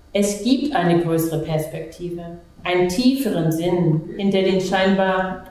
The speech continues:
zufälligen und oft auch schuldhaften Begebenheiten, in denen wir leben. Wenn wir mittendrin stehen, können wir das selten sehen, aber im Nachhinein manchmal erahnen. Doch schon der Gedanke,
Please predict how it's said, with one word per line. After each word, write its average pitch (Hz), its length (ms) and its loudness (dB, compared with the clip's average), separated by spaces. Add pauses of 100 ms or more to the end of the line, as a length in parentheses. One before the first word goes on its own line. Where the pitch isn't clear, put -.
(140)
zufälligen 233 800 2
und 196 160 0
oft - 260 0
auch 196 160 -2
schuldhaften 208 920 2
Begebenheiten, 180 800 -2
in 170 100 0
denen 160 280 0
wir 156 160 2
leben. 151 520 -4 (1400)
Wenn 208 200 4
wir 233 120 6
mittendrin 226 460 6
stehen, 214 340 4
können 202 160 4
wir 190 100 4
das 185 220 2
selten 190 380 2
sehen, 220 480 2
aber 185 240 2
im 202 80 4
Nachhinein 220 640 2
manchmal 208 460 2
erahnen. 160 960 0 (1160)
Doch 208 120 -2
schon 226 680 2
der 180 240 2
Gedanke, 185 580 0